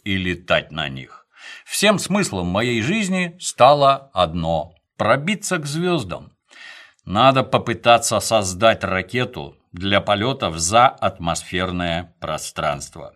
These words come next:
Дело сложное. Прежде всего, надо создать самолёт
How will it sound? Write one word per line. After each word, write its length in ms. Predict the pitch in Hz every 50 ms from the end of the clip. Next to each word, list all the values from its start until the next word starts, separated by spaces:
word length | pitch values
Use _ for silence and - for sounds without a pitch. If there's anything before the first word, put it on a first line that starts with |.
| _ _
Дело 300 | - 104 175 202 220 214
сложное. 720 | - - - 208 220 233 226 - 104 90 71 67 62 - _ _ _ - - - - - _ _
Прежде 400 | - 240 247 240 220 170 139 107
всего, 440 | - - 113 98 85 78 73 73 - _ _ _
надо 520 | - 110 117 131 139 147 151 156 151 147 123
создать 480 | - 151 143 127 110 131 147 143 -
самолёт 640 | - - 135 139 139 139 139 147 160 143 - - -